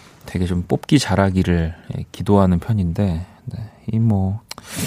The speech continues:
어쩔 수 없습니다. 네, 그리고 어, 빨리 가서 고치는 게 이게 조금이라도, 음, 돈을 아낄 수 있는 방법이니까, 네, 얼른 가서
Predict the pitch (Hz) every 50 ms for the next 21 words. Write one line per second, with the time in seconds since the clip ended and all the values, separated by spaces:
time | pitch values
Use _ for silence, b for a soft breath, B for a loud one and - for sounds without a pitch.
0 | B B B B B B B B - 92 - 135 - 160 127 - - 139 123 98
1 | - 107 110 113 - - - - 101 90 90 - 104 104 104 123 135 127 98 B
2 | B B B B B B _ B B B B B B B B B B B B B
3 | B B _ - 117 110 95 92 95 104 - - _ - 120 151 175 180 143 107
4 | 95 - 123 120 - - - _ _ _ _ - - 98 - - - 104 95 85
5 | 85 101 104 98 87 - _ _ _ _ - 85 80 - - - - 143 147 139
6 | 120 113 101 92 - 117 104 87 - B B B B B B B B B B B
7 | B B _ _ - 87 85 - - 98 101 104 92 85 82 - - 113 104 -
8 | 113 101 95 95 92 - - 95 87 92 92 90 85 - - _ _ _ - 95
9 | 87 87 82 - - 101 98 90 85 85 - - _ - 82 82 82 82 90 -
10 | 90 92 98 107 113 104 87 80 - 82 80 90 82 78 80 87 101